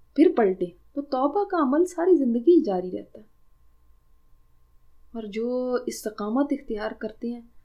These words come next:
तो सूरह हामीम सजदा में अल्लाह ताला ने उन्हीं के बारे में कहा है, जो अल्लाह पर ईमान लाए और इस्तकामत इख्तियार की ना, उनके पर फरिश्ते नाजिल होते हैं, उनको कहते हैं, "हम तुम्हारे साथ हैं।" अभी मेरे सामने वो आयत तो नहीं है, मैं, मैं अपना एक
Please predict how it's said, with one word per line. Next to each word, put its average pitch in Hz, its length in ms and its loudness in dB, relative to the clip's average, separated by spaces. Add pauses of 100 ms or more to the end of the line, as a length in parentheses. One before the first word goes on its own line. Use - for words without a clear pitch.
(220)
तो - 60 -10
सूरह 220 300 -8
हामीम 214 400 -10
सजदा 214 440 -4
में 220 200 -8
अल्लाह 202 160 -12
ताला 208 200 -10
ने 226 100 -6
उन्हीं 233 240 -6
के 247 120 -4
बारे 202 240 -10
में 196 140 -12
कहा 196 160 -12
है, 226 140 -4
जो 220 160 -6
अल्लाह 208 260 -10 (520)
पर 226 100 -6
ईमान 220 320 -4
लाए 262 120 -6
और 269 200 -4
इस्तकामत 240 680 -4
इख्तियार 208 440 -10
की 277 60 -8
ना, 359 160 -6
उनके 247 220 -8
पर 254 160 -8
फरिश्ते 220 460 -8
नाजिल 202 360 -8
होते 214 220 -18
हैं, 285 60 -14 (1700)
उनको 214 200 -12
कहते 214 240 -4
हैं, 294 60 0
"हम 233 160 -2
तुम्हारे 214 280 -8
साथ 220 400 -8
हैं।" 196 120 -12 (1300)
अभी 220 120 -10
मेरे 226 180 -6
सामने 220 340 -6
वो 269 100 -2
आयत 202 360 -6
तो 240 60 -2
नहीं 269 160 0
है, 339 60 0
मैं, 269 140 -2
मैं 233 200 -4
अपना 220 440 -8
एक 214 80 -8